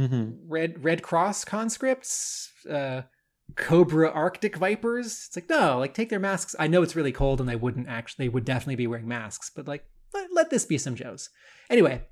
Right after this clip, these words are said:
Speaker 1: They're, they're, they seem to be working for this general vicinity. <laughs> Oh no, that's, that's,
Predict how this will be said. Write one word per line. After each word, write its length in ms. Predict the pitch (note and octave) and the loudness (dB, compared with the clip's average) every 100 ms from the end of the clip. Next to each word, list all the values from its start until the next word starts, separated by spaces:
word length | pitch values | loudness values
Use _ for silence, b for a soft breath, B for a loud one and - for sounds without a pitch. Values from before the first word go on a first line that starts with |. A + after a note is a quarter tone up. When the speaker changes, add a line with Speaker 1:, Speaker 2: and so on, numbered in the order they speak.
| - | -4
Speaker 1:
They're, 160 | C3+ C#3 | 0 2
they're, 300 | C#3 D3 C#3 | 2 2 2
they 160 | C#3 D3 | 2 4
seem 200 | F3+ F3+ | 4 2
to 80 | |
be 140 | - C#3+ | 2 2
working 520 | - C3+ C#3 - C3+ | 2 4 4 2 0
for 180 | B2 C3 | 2 2
this 240 | C3+ - | 2 0
general 460 | A#2 - D3+ D#3+ D#3+ | -4 2 2 4 2
vicinity. 760 | C#3+ - E3 F3 - G3+ A3 - _ | 2 2 2 2 4 2 2 -4 _
<laughs> 200 | - B B B B _ _ | 0 B B B B _ _
Oh 60 | C3 | 2
no, 280 | B2+ G#2 F#2 C#3 | 2 2 -2 -2
that's, 420 | C#3 B2 - - | 0 2 0 2
that's, 220 | C3+ B2+ | 2 0